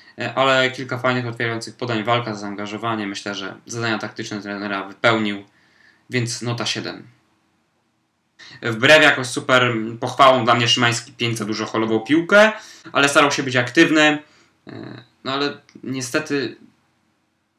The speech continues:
ale niestety dochodzimy też do przykrego wniosku w sprawie tego, że właśnie Szymański, taki chłopak z Dynama Zagrzeb,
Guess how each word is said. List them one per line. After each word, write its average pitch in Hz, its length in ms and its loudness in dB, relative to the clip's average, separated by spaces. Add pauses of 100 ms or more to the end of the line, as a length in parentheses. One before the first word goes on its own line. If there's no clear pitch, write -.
(240)
ale 135 160 2
niestety 147 380 -2
dochodzimy 135 380 -6
też 131 140 -8
do 123 100 -4
przykrego 123 380 -4
wniosku 123 280 -6
w 110 40 -10
sprawie 110 580 -2
tego, 117 200 -2
że 110 100 -4
właśnie 107 280 -4
Szymański, 120 480 0
taki 104 240 -6
chłopak 113 340 -4
z 101 40 -12
Dynama 107 320 0
Zagrzeb, 107 380 -4